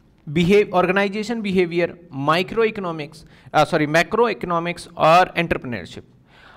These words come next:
अब मैं सिंपल सी बात कहूँगा कि अब, अ, मेन मोटिव आता है, "सर, हमें कौन सा सब्जेक्ट लेना चाहिए?"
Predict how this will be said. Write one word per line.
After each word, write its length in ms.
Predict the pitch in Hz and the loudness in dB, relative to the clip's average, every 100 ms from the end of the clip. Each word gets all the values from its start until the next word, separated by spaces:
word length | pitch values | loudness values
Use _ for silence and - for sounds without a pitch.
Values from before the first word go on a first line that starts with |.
| _ | _
अब 120 | 160 196 | 2 4
मैं 140 | 202 | 2
सिंपल 300 | 202 196 202 | 0 -2 -2
सी 120 | 208 | 0
बात 220 | 196 190 | 2 0
कहूँगा 300 | - 175 139 135 - - - - | 0 -6 -6 -10 -12 -20 -20 -2
कि 420 | 180 190 165 - 190 | 2 2 0 -4 0
अब, 380 | 214 233 214 - _ _ 147 143 143 110 | 0 0 -12 -14 _ _ -20 -18 -16 -4
अ, 240 | 139 135 135 | 0 0 0
मेन 340 | 139 147 196 | -4 -2 -2
मोटिव 360 | 220 214 214 196 | 0 -4 -4 -4
आता 200 | 170 175 | -4 -4
है, 60 | |
"सर, 340 | 175 202 196 - | -4 0 0 0
हमें 600 | 147 147 160 190 202 - - _ _ _ | -8 -2 -2 0 -4 -6 -14 _ _ _
कौन 200 | 165 160 | -4 -2
सा 120 | 170 | -2
सब्जेक्ट 360 | 185 156 147 156 | -4 -2 -4 -2
लेना 220 | 139 123 | -2 -2
चाहिए?" 360 | 104 104 104 | -4 -8 -8